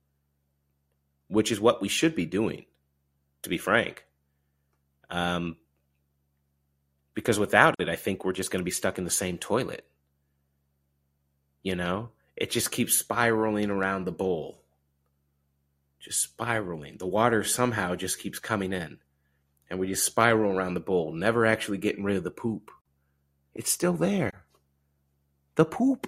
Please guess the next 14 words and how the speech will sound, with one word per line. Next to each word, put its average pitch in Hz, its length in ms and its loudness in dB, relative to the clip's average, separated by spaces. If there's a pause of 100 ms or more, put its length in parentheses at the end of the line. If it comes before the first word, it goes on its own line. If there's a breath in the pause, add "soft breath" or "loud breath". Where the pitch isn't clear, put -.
(120)
is - 100 2
still - 600 6
in 175 140 4
the 156 80 8
bowl, 180 500 4 (340 loud breath)
just - 240 -2
going 110 300 8
around. 208 520 2 (480 soft breath)
So, 117 520 6 (1120)
I 123 120 4
don't 107 100 4
know. 98 100 2
That's 110 220 4
my 117 380 8